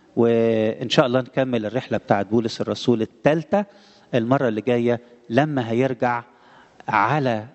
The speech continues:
ترواس، ومن ترواس ينزل على أفسس. مش هيحود على أفسس بقى، هيبعت يجيب الأسس والأساقفة ويقول لهم وعظة جميلة، كلمة وداعية جميلة، لأنه مش هيشوفهم تاني بعد كده.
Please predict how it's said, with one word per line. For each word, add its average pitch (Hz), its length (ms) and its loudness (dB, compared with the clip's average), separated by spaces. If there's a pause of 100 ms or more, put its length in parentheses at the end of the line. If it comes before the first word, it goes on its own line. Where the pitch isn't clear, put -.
(200)
ترواس، 135 640 0
ومن 113 300 -4
ترواس 139 500 2
ينزل 120 380 -2 (440)
على 127 360 2
أفسس. 165 720 -4
مش 123 160 -4
هيحود 123 420 2
على 104 260 0
أفسس 107 400 -6
بقى، 104 160 -10 (400)
هيبعت 131 640 0
يجيب 123 300 0
الأسس 185 580 -2 (460)
والأساقفة 147 760 0 (380)
ويقول 117 300 0
لهم 123 360 0
وعظة 110 500 -2
جميلة، 110 640 0 (140)
كلمة 110 340 0
وداعية 104 640 0
جميلة، 135 500 0 (300)
لأنه 127 180 0
مش 123 180 -2
هيشوفهم 113 400 0
تاني 107 280 -2
بعد 92 240 -6
كده. - 180 -18